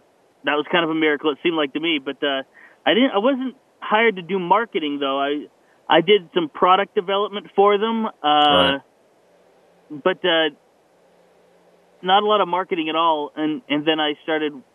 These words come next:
Speaker 1: uh, doing a little bit of sales for them,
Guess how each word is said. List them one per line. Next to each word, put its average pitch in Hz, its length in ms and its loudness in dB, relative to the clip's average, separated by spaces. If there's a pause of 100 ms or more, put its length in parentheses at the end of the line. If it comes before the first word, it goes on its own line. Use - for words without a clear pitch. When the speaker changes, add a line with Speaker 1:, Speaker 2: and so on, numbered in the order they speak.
(280)
Speaker 1:
uh, 139 220 -2
doing 151 280 -4
a - 40 -6
little 156 140 -4
bit 135 80 -8
of - 120 -20
sales 180 320 0 (120)
for 180 220 2
them, 180 320 -6